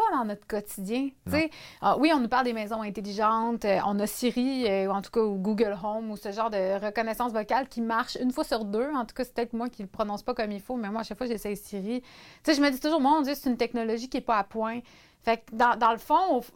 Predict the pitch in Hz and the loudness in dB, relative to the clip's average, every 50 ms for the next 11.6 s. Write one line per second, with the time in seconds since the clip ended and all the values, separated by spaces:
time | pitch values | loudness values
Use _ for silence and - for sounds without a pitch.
0 | - - - 226 - 233 220 233 233 233 - 269 269 294 311 302 285 240 220 214 | -16 -12 -10 -8 -8 -4 0 0 0 2 2 4 4 6 6 6 6 4 4 2
1 | 214 208 208 190 196 196 226 220 - 339 381 370 302 254 262 254 - 233 226 - | 2 0 -4 -4 -4 -6 -6 -2 2 4 4 4 4 2 -2 -2 -2 -2 -2 -2
2 | 254 240 233 226 - - 262 254 277 311 330 320 294 - - - - 233 226 226 | -2 -2 -2 -4 -4 -4 -4 -2 -2 -2 0 -2 -2 -4 -4 0 2 2 2 2
3 | 220 220 214 220 214 220 208 208 208 - - - - 294 294 285 254 233 240 254 | 0 0 0 0 0 0 -2 -6 -8 -10 -10 -6 -2 -2 0 0 0 0 0 0
4 | 254 240 233 - - - - 240 233 247 254 110 107 117 117 113 120 - - - | -2 -2 -4 -6 -8 -8 -6 -6 -4 -2 -2 -2 0 0 0 -2 -2 -6 -10 -10
5 | - - - 240 247 254 - - _ - 247 240 262 254 - 226 214 214 - - | -8 2 2 2 2 2 -4 -10 _ -2 -2 -2 -2 -2 -2 -2 -2 -2 -2 -2
6 | 277 277 285 262 - 226 220 - - - 202 202 196 247 254 254 - 202 196 196 | -2 -2 -2 -4 -6 -10 -12 -8 -8 -6 -6 -6 -4 -4 -6 -4 -4 -6 -6 -6
7 | 190 190 - - 202 190 190 185 208 202 196 180 185 - - 247 240 - 233 214 | -6 -8 -4 -4 -2 -2 0 0 0 0 0 0 -2 -2 -4 -4 -2 0 0 0
8 | 208 208 190 - 262 262 269 262 - - - - - - - _ - - - 269 | 2 0 0 2 0 0 0 -2 -6 -14 -20 -20 -20 -20 -20 _ -6 0 2 4
9 | 254 254 247 240 247 233 226 269 262 - 247 220 196 220 254 254 247 - 220 208 | 4 4 4 4 2 2 2 0 -2 -2 -4 -4 0 2 0 0 2 0 -2 2
10 | 226 214 214 233 254 262 254 254 233 208 196 190 185 190 226 233 226 208 208 214 | 2 2 2 2 0 0 2 2 0 0 0 0 2 4 4 2 2 0 -4 -6
11 | 220 208 - 247 240 - 220 220 226 196 208 | -6 -6 -6 -8 -6 -4 -4 -4 -4 -4 -8